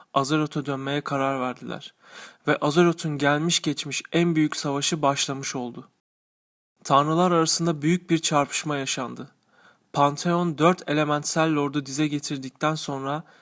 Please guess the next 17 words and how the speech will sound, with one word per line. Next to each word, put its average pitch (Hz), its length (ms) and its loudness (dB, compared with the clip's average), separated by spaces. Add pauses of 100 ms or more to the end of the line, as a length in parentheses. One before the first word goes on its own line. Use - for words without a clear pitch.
(220)
eski 143 300 -2
tanrıları 147 560 0
da 131 220 -6
birer 147 320 2
birer 139 320 0
bozguna 131 440 -6
uğrattı. 139 500 -12 (800)
Vücut 170 380 -2
lanetini 143 500 2
kaldırmak 143 580 0
isteyen 127 360 -4
Titanlar, 143 720 -4 (400)
lanetin 135 680 0
Azeroth'un 151 680 -2
iliklerine 143 520 -4
kadar 139 300 -4
işlediğini, 131 800 -4